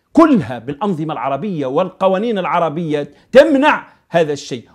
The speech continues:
وهم داخلين علينا غير بالميليشيات وداخلين علينا غير بمثل هذه الأمور. الله المستعان. إذن إخواني الكرام، ما يحدث في غزة حرب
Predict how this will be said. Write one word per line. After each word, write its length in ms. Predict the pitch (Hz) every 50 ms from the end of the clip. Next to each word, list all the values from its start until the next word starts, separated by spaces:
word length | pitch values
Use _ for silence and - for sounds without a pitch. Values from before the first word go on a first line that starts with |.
| _ -
وهم 420 | 151 127 113 113 170 208 226 226 220 _ _ _ _ _ _ _ _ _ _ 127
داخلين 500 | 123 135 123 - - 127 135 127 117 117
علينا 320 | 110 113 127 127 120 117
غير 160 | 107 123 120
بالميليشيات 680 | 110 117 120 120 123 117 120 107 - - 135 120 - 113
وداخلين 380 | 113 120 - - 117 120 107
علينا 240 | 101 113 120 113 113
غير 140 | 104 107 110
بمثل 380 | 110 120 123 117 - - 117
هذه 200 | 120 120 117 107
الأمور. 460 | 107 - - 120 147 202 196 180 - - - _ _ _ _ _ - 190
الله 500 | 175 147 120 110 101 - - 104 101 - _ _ -
المستعان. 480 | 147 139 120 101 - - 87 - - _ _ _ _ _ _ _ _ _ _ _ -
إذن 300 | 156 185 185 180 175 170 -
إخواني 360 | - - 156 165 175 170 156
الكرام، 480 | 151 - - 151 156 175 170 160 143 135
ما 120 | 156 160
يحدث 460 | 151 147 151 - - 127 127 127 - -
في 80 | 147
غزة 320 | 120 139 143 117 120 127 110
حرب 340 | - - 143 135 104 -